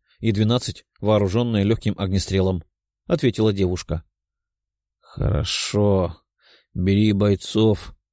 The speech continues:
и захвати оба борделя на нашей территории, а я с Денисом наведаюсь к бабке, сказал демон и встал,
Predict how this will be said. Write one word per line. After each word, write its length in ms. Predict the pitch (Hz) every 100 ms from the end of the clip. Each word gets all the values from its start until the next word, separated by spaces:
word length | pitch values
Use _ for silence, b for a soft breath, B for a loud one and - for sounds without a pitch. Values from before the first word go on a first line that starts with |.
| _
и 100 | -
захвати 580 | 95 104 - 104 - 113 -
оба 260 | 104 104
борделя 600 | 98 104 98 101 107 104
на 100 | 98
нашей 360 | 101 101 - 98
территории, 840 | - 101 104 - 98 90 - - - _ _ b b b
а 160 | - -
я 260 | - 147 110
с 60 |
Денисом 720 | 95 110 120 123 - 98 95
наведаюсь 600 | 101 104 110 101 104 95
к 80 | 95
бабке, 600 | 95 101 101 - - 85 - _ _ _ _ b b
сказал 420 | - 175 165 156
демон 460 | 131 175 165 160 147 _ _ -
и 80 |
встал, 540 | 160 - - 98 92